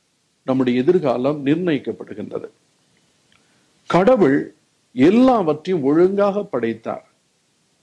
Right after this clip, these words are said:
அனைத்தும் அவருடைய கட்டளைப்படி ஒழுங்காக செயல்பட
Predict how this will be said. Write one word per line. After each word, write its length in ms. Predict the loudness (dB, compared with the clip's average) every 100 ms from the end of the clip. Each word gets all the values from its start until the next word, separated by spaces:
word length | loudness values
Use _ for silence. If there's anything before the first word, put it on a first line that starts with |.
| _ _ _ _ _ _
அனைத்தும் 800 | -2 0 4 2 2 -2 -2 -2
அவருடைய 560 | -2 0 2 2 2 0
கட்டளைப்படி 760 | -2 -2 0 0 0 -2 0 -2
ஒழுங்காக 800 | -2 0 2 2 2 0 2 0
செயல்பட 880 | -2 0 0 0 -4 -2 -2 -6